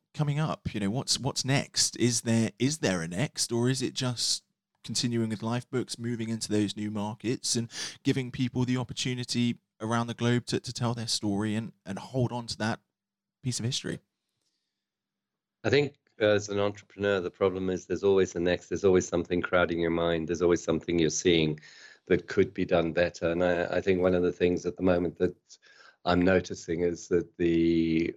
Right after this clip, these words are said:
Speaker 2: the food banks that are popping up in, in the world, in the U K, and the need for food banks, and is there a better way to do that? But, um, that, that's at the back of my mind, and it's something, you know, when, when I'm, uh,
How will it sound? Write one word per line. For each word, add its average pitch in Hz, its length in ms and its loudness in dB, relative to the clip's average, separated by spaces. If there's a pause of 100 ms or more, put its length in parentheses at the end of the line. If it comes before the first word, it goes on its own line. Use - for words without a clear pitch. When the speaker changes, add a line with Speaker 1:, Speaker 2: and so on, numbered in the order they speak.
Speaker 2:
the 90 80 2
food 95 320 4
banks 78 360 0
that 78 120 -6
are 78 40 -2
popping 82 400 -4
up 80 200 -6
in, 80 380 0
in 80 200 -2
the 80 60 2
world, 80 380 4 (440)
in 87 200 6
the 87 100 6
U 87 220 6
K, 82 420 2
and 82 240 -4
the 80 80 -2
need 90 340 4
for - 140 -10
food 82 320 -2
banks, 78 360 0
and 80 220 0 (320)
is 90 200 2
there 85 160 6
a 80 60 2
better 82 280 0
way 82 200 0
to 80 160 -14
do 87 240 2
that? 78 240 2 (580)
But, - 520 0 (120)
um, 92 460 -2 (260)
that, 107 260 0 (100)
that's 110 300 -4
at 104 80 -20
the 107 80 -2
back 98 300 -4
of 87 120 -10
my 92 140 -6
mind, 90 400 -6
and 85 100 -6
it's - 200 -6
something, 90 600 0 (600)
you 87 80 4
know, 87 180 4
when, 92 200 4
when 90 140 4
I'm, 85 440 0
uh, 85 160 0